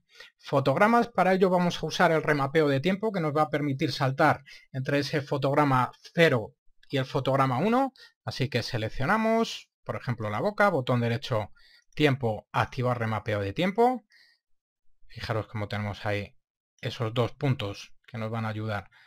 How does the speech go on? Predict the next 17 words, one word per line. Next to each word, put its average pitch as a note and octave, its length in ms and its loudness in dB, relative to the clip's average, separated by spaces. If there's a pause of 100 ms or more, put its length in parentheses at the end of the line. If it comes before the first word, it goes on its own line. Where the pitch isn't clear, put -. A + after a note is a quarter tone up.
(200)
a G#2 120 -6
definirlo. G#3 540 0
Vamos C#3+ 240 -2
a B2 40 -2
arrastrar A2 720 -4 (840)
este A2+ 600 -4
hasta A2 360 -8
el G2 60 -8
final. G#3+ 520 -2 (1120)
Y - 140 -12
vamos G#2+ 320 -6
a, G#2 260 -6 (160)
ahí B2 220 -2
tenemos A2+ 580 -4
el G#2+ 120 -8
fotograma G#2+ 540 -8
cero. A3 600 0